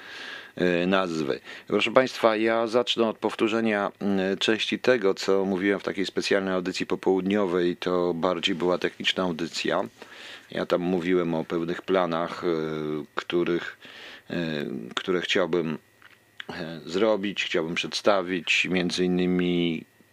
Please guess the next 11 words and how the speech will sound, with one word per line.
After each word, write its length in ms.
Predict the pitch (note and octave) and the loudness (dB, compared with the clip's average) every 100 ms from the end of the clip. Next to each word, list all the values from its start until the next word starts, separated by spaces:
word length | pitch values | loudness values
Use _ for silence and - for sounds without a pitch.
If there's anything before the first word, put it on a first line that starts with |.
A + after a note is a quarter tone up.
| - | 0
to, 280 | G2+ G2 F#2+ | 4 4 2
że 300 | E2+ F2+ F2 | 0 0 0
chciałbym 600 | E2+ - E2+ F2 F2 E2+ | -2 0 2 2 2 0
czytać 520 | - F#2 F2+ E2+ - - | 0 -2 0 -2 -4 -4
książkę, 640 | - G2 F#2 E2 - E2 | 0 0 0 -2 -2 0
e, 1000 | D#2 D2 C#2+ C#2 C#2 C#2+ C#2 C2+ - - | 0 -2 -2 -4 -6 -8 -8 -10 -12 -8
swoją, 340 | - E2+ E2 | -2 0 0
Spisek 360 | D2+ - E2+ E2+ | -2 -2 0 0
Założycielski, 720 | E2+ E2 D#2 - F#2 - - | 2 0 0 0 0 0 -4
na 200 | F2+ G2 | -2 0
żywo. 460 | F2+ F2 C#2 D#2 | 2 0 2 0